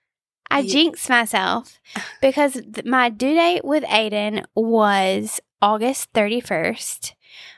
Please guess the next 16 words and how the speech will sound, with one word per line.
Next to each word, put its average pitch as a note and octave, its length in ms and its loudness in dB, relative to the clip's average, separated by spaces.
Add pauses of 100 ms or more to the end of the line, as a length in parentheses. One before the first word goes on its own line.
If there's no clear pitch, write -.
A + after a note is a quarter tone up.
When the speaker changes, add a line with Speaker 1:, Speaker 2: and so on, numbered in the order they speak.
Speaker 1:
My A#3+ 200 2
due B3 220 2
date C4+ 200 2
with G#3+ 180 -6
this C4+ 220 0
pregnancy G#3+ 760 -2 (100)
is A3+ 180 0
<laughs> - 40 2
August B3+ 500 2
twenty-ninth. F3 640 -2 (1080)
They D4+ 180 4
literally C4+ 580 4
may G#3 220 2
share D#3 240 -2
a - 60 0
birthday. - 640 -6